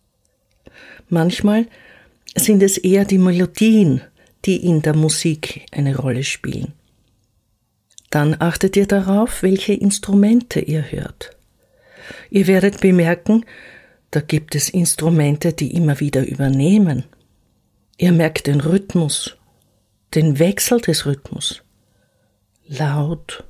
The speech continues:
und leise. Die Stimmung, die sich über die Musik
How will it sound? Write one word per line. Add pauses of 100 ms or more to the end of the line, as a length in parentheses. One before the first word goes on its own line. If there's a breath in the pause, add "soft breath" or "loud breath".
(120)
und
leise. (1600)
Die
Stimmung,
die
sich
über
die
Musik